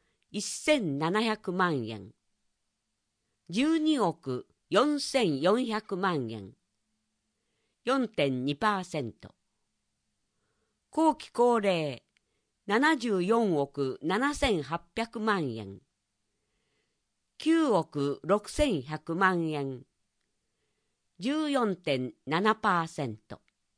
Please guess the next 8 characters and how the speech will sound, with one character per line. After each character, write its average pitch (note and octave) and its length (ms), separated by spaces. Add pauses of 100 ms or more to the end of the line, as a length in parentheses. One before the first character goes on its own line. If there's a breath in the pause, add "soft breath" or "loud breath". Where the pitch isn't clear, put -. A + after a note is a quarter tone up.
(1900)
公 D#4+ 400
営 C#4+ 200
企 B3 300
業 F#3+ 300
会 A3+ 320
計 G3 320
予 E3+ 160
算。 G#2 420